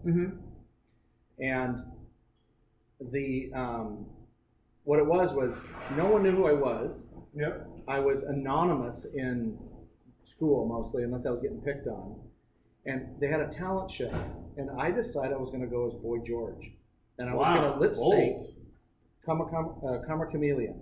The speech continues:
Speaker 1: Excellent
Speaker 2: And here
Speaker 1: choice.
Speaker 2: I am, this little weird religious kid. I wasn't religious, really. I'm still not religious.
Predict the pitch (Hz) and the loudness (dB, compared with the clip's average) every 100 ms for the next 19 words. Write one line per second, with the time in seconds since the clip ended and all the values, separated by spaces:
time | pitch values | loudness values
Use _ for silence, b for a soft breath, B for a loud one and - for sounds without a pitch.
0 | - - - _ _ 110 117 - 117 - | -16 -18 -20 _ _ -10 -8 -8 -8 -2
1 | 143 170 196 202 185 165 - 147 156 185 | 2 4 6 6 4 2 -4 0 4 4
2 | 180 160 160 170 165 160 135 135 143 170 | 2 -2 0 2 0 2 0 0 0 -2
3 | - - 165 151 139 170 151 139 127 127 | -2 0 2 2 4 4 4 0 0 0
4 | 135 139 - - - 127 135 135 120 165 | 2 0 0 -8 -6 -2 0 0 -2 -2
5 | 147 117 117 113 113 113 | 0 0 0 0 0 -4